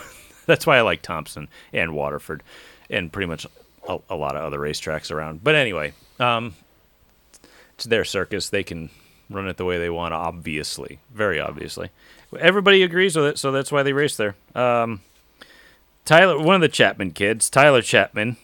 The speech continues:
picked up that win, and I swear to God,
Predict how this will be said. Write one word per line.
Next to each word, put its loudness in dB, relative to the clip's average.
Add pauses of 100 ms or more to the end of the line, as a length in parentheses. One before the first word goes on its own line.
(300)
picked 0
up 2
that 4
win, 0 (400)
and 2
I 2
swear 2
to 4
God, 4